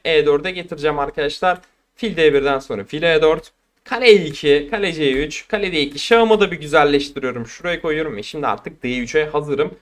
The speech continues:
Şah da buraya hazır. Burayı çökerteceğiz şimdi. Oradaki piyonları toplayacağız. Kale D ikiden sonra D üç, C D üç, kale D üç ve kale C iki şah. Şah B dört giriyoruz.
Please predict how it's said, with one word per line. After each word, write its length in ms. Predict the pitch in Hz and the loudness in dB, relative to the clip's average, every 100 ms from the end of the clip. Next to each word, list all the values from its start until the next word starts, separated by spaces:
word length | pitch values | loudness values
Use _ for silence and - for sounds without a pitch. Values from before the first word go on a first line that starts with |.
| _ | _
Şah 300 | - 151 151 | 0 0 0
da 120 | 147 | -4
buraya 260 | 147 175 156 | 0 2 2
hazır. 280 | 151 185 - _ _ | 0 -6 -14 _ _
Burayı 420 | 147 139 127 170 - _ | -2 -2 0 -4 -6 _
çökerteceğiz 580 | - 139 143 127 123 - | -6 -2 0 -2 -6 -12
şimdi. 380 | - 101 135 165 | -14 -4 -2 -2
Oradaki 380 | 117 107 113 - | -4 -6 -8 -8
piyonları 320 | 120 113 113 | -6 -6 -6
toplayacağız. 540 | 110 - 117 185 - _ _ | -10 -6 -2 -2 -4 _ _
Kale 180 | 214 202 | -2 0
D 100 | 170 | 0
ikiden 240 | 143 147 131 | -2 -2 -2
sonra 280 | 131 113 | -4 -4
D 220 | 156 165 160 | -2 -2 -4
üç, 180 | 175 - _ | -8 -18 _
C 220 | - 185 143 | -2 0 0
D 120 | 113 | -4
üç, 140 | 110 | -6
kale 260 | 170 175 175 | -4 -4 -2
D 240 | 175 175 | -4 -4
üç 180 | 175 - _ _ _ | -6 -10 _ _ _
ve 200 | 139 131 | -4 -2
kale 220 | 147 165 147 | -2 -2 -2
C 100 | 127 | -4
iki 160 | - | -6
şah. 180 | - 80 | -8 -8
Şah 360 | - 160 160 170 | -2 -2 -2 -2
B 140 | 160 | -2
dört 220 | 170 170 | -2 -4
giriyoruz. 520 | 175 165 156 - - | -8 -6 -6 -8 -18